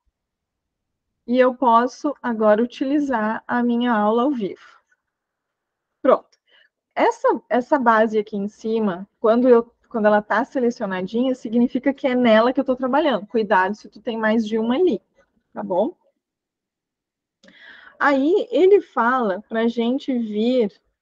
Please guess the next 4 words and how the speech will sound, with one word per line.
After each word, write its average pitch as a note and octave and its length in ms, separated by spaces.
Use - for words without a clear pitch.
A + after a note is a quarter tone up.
e B3 80
fazer B3 440
o A#3+ 100
autocomplete. A#3 1300